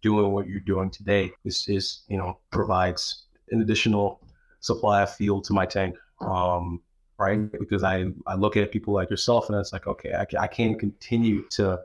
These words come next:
separate myself from my worst times, um, because I see that other people are smiling ear to ear, um,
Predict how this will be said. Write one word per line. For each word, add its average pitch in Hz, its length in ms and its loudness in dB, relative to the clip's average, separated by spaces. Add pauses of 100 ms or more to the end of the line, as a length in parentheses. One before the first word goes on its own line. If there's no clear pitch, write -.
separate 98 760 0
myself 92 720 -4 (120)
from 87 600 0 (340)
my 92 160 2
worst 90 320 -2
times, - 500 -4 (100)
um, - 500 -8 (100)
because 98 200 -4
I 95 80 2
see 104 220 0
that 98 160 2
other 104 180 4
people 95 540 -4 (100)
are 95 80 -4
smiling 95 560 2
ear 98 120 0
to 95 120 -2
ear, 92 560 -2
um, 90 600 -2